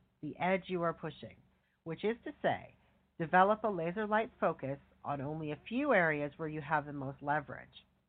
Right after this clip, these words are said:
Doing this can concentrate your energy so it doesn't dissipate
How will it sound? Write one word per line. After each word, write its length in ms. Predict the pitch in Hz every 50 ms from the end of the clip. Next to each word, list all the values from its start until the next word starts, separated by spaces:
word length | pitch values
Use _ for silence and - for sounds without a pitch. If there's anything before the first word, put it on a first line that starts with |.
| _ _ _ -
Doing 320 | 180 226 262 285 262 208
this 160 | 165 147 139 - -
can 120 | - 170 165
concentrate 600 | - 170 175 190 196 - 202 190 202 190 185 -
your 140 | 180 160
energy 480 | - 151 156 160 156 147 - 135 127 127 -
so 100 | - 147
it 160 | 147 135 127
doesn't 320 | - 135 143 - 196 202 -
dissipate 560 | 180 170 - 143 135 - - 120 110 107